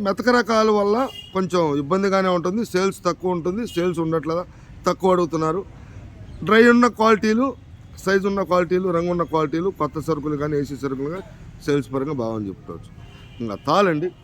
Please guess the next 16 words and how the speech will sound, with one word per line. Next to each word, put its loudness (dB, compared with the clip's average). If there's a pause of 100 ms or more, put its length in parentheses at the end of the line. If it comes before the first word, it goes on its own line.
(340)
త్రీ 0
థర్టీ 0
ఫోర్ 2 (120)
ఏసీ -4
తాళైతే -2 (580)
అటు -4
ఎనిమిది 0
వేలు -2
కాడి 0
నుంచి -4 (100)
పదివేలు, 0 (100)
పదివేల 0
ఐదు -2
వందలు, -4
పదకొండు -2
వేలు. -4